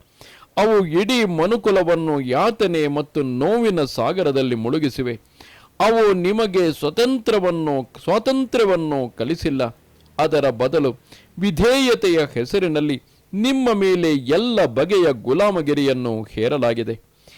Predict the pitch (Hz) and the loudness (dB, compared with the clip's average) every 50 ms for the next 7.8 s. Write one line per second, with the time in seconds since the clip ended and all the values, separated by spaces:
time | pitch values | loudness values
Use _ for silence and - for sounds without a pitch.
0 | - - - _ - 220 214 196 180 160 147 151 147 131 156 190 226 247 262 262 | -20 -20 -18 _ -2 0 0 2 2 2 2 0 0 2 2 2 2 2 2 2
1 | 254 247 247 254 247 233 226 214 196 170 143 - _ _ _ _ _ _ - 185 | 2 0 0 0 -2 0 2 2 2 0 -2 -6 _ _ _ _ _ _ -4 -2
2 | 208 220 247 247 226 190 - - 190 180 175 180 170 160 151 147 139 135 180 202 | 0 0 2 2 0 -2 -2 -2 -2 0 0 0 0 0 0 0 0 0 0 0
3 | 202 156 - - 131 123 151 151 147 131 135 131 135 123 120 - _ _ _ - | 0 -2 -2 -2 -2 -2 0 0 0 0 0 -2 -4 -8 -8 -10 _ _ _ -20
4 | - - - - _ _ - 240 240 208 175 202 190 185 170 175 156 165 160 165 | -20 -20 -20 -20 _ _ -2 -2 0 2 2 2 2 4 2 2 2 2 2 2
5 | 147 151 147 143 139 135 - 156 170 226 240 226 208 196 170 - 180 165 165 147 | 2 2 2 2 0 -2 -2 -2 0 0 2 0 0 -2 -2 -2 -2 -2 0 0
6 | 156 151 143 - - _ - 151 139 208 226 - 254 254 233 202 175 147 135 135 | 0 0 0 -2 -2 _ -4 -2 -2 -2 -2 0 2 2 2 2 2 2 0 -2
7 | 156 202 226 208 185 170 156 147 139 151 147 151 143 143 131 123 | -2 -2 0 0 2 2 2 2 2 0 -2 -2 -2 -2 -4 -4